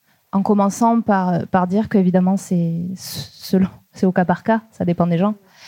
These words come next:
Mais globalement, ne pas être en accord avec l'accusation qui est faite,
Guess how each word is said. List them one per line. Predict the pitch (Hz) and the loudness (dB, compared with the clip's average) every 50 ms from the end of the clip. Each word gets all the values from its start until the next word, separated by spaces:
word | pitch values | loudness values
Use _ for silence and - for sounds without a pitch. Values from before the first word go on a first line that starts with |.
| - - - | -20 -14 -2
Mais | - 208 208 190 | 0 2 2 4
globalement, | 196 208 202 190 196 196 208 226 254 269 285 285 277 - _ _ - | 4 2 4 4 4 2 4 2 2 2 0 -2 -2 -6 _ _ 2
ne | 214 214 | 2 2
pas | 208 214 226 214 226 | 4 4 2 2 4
être | 233 233 233 - - 202 | 2 2 0 -2 -2 0
en | 190 190 196 208 | 2 2 4 4
accord | 220 220 214 - 240 233 233 233 214 | 2 2 2 2 2 2 4 2 2
avec | 190 180 185 185 185 | 2 2 2 0 0
l'accusation | 196 196 190 190 - - 202 190 190 185 180 - - 269 285 311 302 269 | 0 -2 -2 -2 0 0 2 2 2 0 0 -2 -2 -2 -2 -2 -4 -8
qui | - - | -6 -2
est | 196 185 | -2 -2
faite, | 180 - 254 294 302 - - - | -2 -2 -4 -4 -4 -6 -12 -20